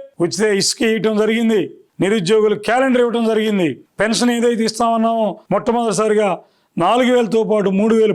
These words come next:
పాత బకాయిలు కూడా కలిపి ఏడు వేల రూపాయలు ఇంటికి వెళ్ళి ఒకటో తారీఖునే నైట్ ఎనిమిదింటికే తొంభై ఐదు శాతం పూర్తి చేసిన ఘనత ఎన్డీఏ కూటమికి చంద్రబాబు నాయుడు గారికి దక్కిందని తెలియజేస్తా ఉన్నాం. ఈ రాష్ట్రంలో ఉద్యోగస్తులందరూ కూడా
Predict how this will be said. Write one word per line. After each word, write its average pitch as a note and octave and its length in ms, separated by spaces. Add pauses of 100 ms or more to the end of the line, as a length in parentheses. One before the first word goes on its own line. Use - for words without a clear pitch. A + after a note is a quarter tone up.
పాత G3+ 240
బకాయిలు G3 340
కూడా F#3 160
కలిపి F#3 240 (400)
ఏడు C4 180
వేల C4+ 220
రూపాయలు A3+ 320 (100)
ఇంటికి A#3+ 240
వెళ్ళి B3 200
ఒకటో A#3 160 (100)
తారీఖునే A#3 340 (280)
నైట్ A#3 280
ఎనిమిదింటికే C4+ 480 (140)
తొంభై A#3+ 300
ఐదు A#3 140
శాతం G#3+ 320
పూర్తి F#3+ 240
చేసిన E3+ 200 (100)
ఘనత G#3 180 (560)
ఎన్డీఏ G#3+ 280 (100)
కూటమికి G#3+ 380 (100)
చంద్రబాబు G3+ 380
నాయుడు E3 200
గారికి D3+ 220
దక్కిందని D3+ 420
తెలియజేస్తా C3+ 460
ఉన్నాం. D3 160 (540)
ఈ - 100
రాష్ట్రంలో A#3 420
ఉద్యోగస్తులందరూ A3 720
కూడా A#3+ 140